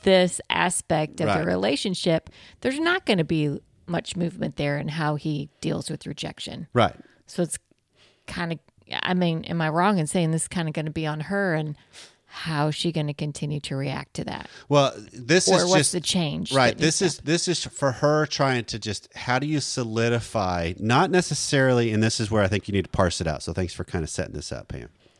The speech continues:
Speaker 2: W-, let's, let's go kinda global first.
Speaker 1: Okay.
Speaker 2: Every one of us wants to be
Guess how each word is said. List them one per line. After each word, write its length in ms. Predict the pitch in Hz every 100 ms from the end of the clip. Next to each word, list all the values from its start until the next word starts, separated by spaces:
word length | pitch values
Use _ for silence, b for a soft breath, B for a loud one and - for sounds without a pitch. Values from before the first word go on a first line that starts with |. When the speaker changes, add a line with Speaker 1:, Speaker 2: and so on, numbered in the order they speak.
| b b b b b b b -
Speaker 2:
W-, 180 | 123 - _ - B B B B B - _
let's, 220 | 123 131
let's 160 | 143 147
go 140 | 170
kinda 260 | 139 143 127
global 400 | 104 104 98 90
first. 520 | - 64 - - - -
Speaker 1:
Okay. 360 | 190 175 196 - _ _ _ _ _ _ _ _ - -
Speaker 2:
Every 240 | 160 202
one 240 | 175 156
of 120 | 151 131
us 200 | 123 -
wants 340 | 120 120 -
to 160 | - 110
be 460 | 113 101 98 95